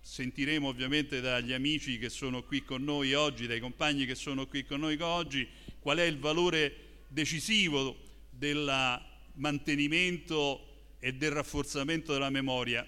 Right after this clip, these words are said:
Molti slogan, quando scendiamo ancora in piazza, dicono: "Senza memoria nessun futuro", no? Ve lo ricordate? Quante volte lo gridiamo, eccetera? Io lo penso che proprio sia così. Come si fa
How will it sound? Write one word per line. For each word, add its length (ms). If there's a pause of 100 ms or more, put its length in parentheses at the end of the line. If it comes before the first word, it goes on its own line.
Molti 340
slogan, 500
quando 500
scendiamo 540
ancora 260
in 100
piazza, 520 (240)
dicono: 400
"Senza 360
memoria 460
nessun 320
futuro", 440
no? 160
Ve 100
lo 100
ricordate? 640 (280)
Quante 300
volte 300
lo 140
gridiamo, 440
eccetera? 340
Io 120
lo 140
penso 340
che 140
proprio 320
sia 180
così. 340 (300)
Come 220
si 120
fa 460